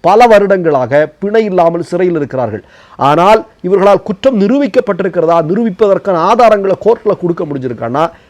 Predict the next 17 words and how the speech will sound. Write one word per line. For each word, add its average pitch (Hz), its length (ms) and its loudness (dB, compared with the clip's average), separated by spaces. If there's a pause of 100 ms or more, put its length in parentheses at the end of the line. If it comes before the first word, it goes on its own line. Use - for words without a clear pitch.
இல்ல. 151 640 2 (1000)
அப்ப 120 220 -6
நல்லா 185 260 2
கேட்டுங்க, 147 460 -2 (400)
நாளைக்கு 143 720 -2 (460)
யார் 202 640 4 (400)
மோடியை 185 460 2
எதிர்த்தாலும், 143 580 -2
ஆர் 147 240 0
எஸ் 185 160 -2
எஸ் 160 180 -8
எதிர்த்தாலும், 135 520 -2
இவர்களுடைய 147 400 -2
மக்கள் 143 340 -2
விரோத 156 320 -4
செயல்களை 127 440 -6
எதிர்த்தாலும், 117 540 -8